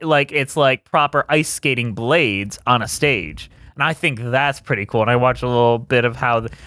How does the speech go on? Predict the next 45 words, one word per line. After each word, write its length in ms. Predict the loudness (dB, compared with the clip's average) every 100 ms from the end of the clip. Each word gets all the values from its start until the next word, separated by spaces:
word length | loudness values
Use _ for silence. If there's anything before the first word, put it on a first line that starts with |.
| -8
they 120 | -2
had 140 | 0 0
to 180 | 0 0
be 180 | -2
very 360 | -2 0 0 0
careful 520 | 0 -2 -2 0 2
about 340 | 2 2 2 2
it 220 | 2 0
and 120 | -2
how 200 | 0 2
they 80 | 2
have 160 | 0 -2
to 80 |
make 160 | -6 -6
sure 180 | -4 -4
that 160 | -4
the 80 | -8
stage 340 | -6 -2 -2 -4
is 120 | -8
super 420 | -8 -4 -2 0
de 160 | -2 -2
duper 320 | -4 -4 -8
clean. 460 | -2 0 0 -4 -10 _ _ _ _ -2
Like, 240 | 0 0 -6 _ -4
I, 240 | 0 0 0
I 160 | 0 -2
think 180 | -2 0
that's 160 | 0
pretty 220 | -2 -4
impressive. 580 | -4 -6 -8 -10 -18 -20 _ _ _ _
Um, 380 | -4 2 2 2 -2
it, 140 | -2 -2
visually, 460 | -2 -2 0 0
it's 140 | 0 0
really 180 | 0 0
cool. 220 | 0 0
Like, 160 | 2 0
when 80 |
the 100 | 0
snow 320 | -2 0 2 2
starts 280 | 2 0 0
coming 260 | -2 0
down 220 | 0 0 0
like 200 | 0 0
that, 260 | -2 -4